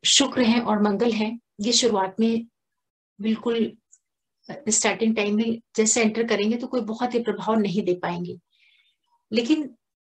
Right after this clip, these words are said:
जब ये करीब मार्च का time आएगा, मार्च last तक का जब time आएगा, क्योंकि सात अप्रैल को मार्च, सात अप्रैल को मंगल निकल जाएंगे और कुंभ की तरफ जाएंगे,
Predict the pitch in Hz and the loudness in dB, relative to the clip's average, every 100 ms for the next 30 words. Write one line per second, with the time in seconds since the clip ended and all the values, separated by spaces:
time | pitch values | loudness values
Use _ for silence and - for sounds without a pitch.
0 | _ _ - 196 247 277 - - 233 226 | _ _ -6 -4 -2 -4 -4 -2 0 0
1 | 240 214 190 208 233 - - 233 - 208 | 2 2 2 0 -2 -6 -8 -8 -4 0
2 | 190 185 190 185 180 196 190 220 226 214 | 2 2 2 0 0 2 4 4 2 2
3 | 196 214 - 220 - 202 190 190 185 185 | 2 0 -2 -6 -4 -4 -2 -4 -4 -4
4 | 170 185 220 _ _ _ _ _ _ _ | -6 -8 -12 _ _ _ _ _ _ _
5 | _ _ 226 240 247 - - - 202 208 | _ _ 2 4 4 2 -2 2 4 4
6 | - _ _ _ - 220 208 202 202 285 | 0 _ _ _ 0 4 4 4 4 2
7 | 330 _ _ _ 208 196 208 - - _ | 0 _ _ _ 4 4 4 0 -2 _
8 | _ _ _ _ 208 190 226 214 226 226 | _ _ _ _ -4 0 2 4 4 6
9 | 226 226 240 240 233 208 220 220 247 208 | 4 4 2 2 0 4 6 6 4 2
10 | 196 190 180 190 175 180 196 233 220 220 | 2 0 -2 -4 -8 -10 -2 4 4 4
11 | 196 190 185 190 185 180 180 | 2 2 -2 -4 -4 -6 -10